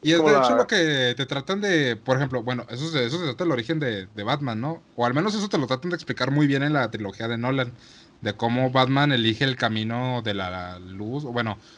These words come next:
Speaker 1: o sea, él va a la, a la Liga de las Sombras, este, y pues sí, o sea, tiene que enfrentar sus miedos y pu-, y puede volverse de la Liga de las Sombras, o sea, una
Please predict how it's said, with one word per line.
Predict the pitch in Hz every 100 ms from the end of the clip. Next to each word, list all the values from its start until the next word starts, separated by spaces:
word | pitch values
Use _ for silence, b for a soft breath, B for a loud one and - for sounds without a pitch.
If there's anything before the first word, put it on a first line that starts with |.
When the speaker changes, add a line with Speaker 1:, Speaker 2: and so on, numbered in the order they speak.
| B
Speaker 1:
o | 117
sea, | -
él | 120 123
va | 127
a |
la, | 131 131 127
a |
la | 123
Liga | 113 120
de | 131
las | 107
Sombras, | - 120 120 120 117 117 113 - b b _ _
este, | 104 98 - 107 101 101 98
y | 98 98 95 95 92 90 85 _ _ _
pues | - 104
sí, | 156
o | 160
sea, | -
tiene | 113
que | 131
enfrentar | 120 110 107 107
sus | 127 113
miedos | 117 117 131 139 135
y | 117
pu-, | 120 110
y | 117
puede | 120 120
volverse | 139 127 113 - 147
de | 131
la |
Liga | 107 110 131
de |
las | 117
Sombras, | 113 117 131
o |
sea, | 107
una | 110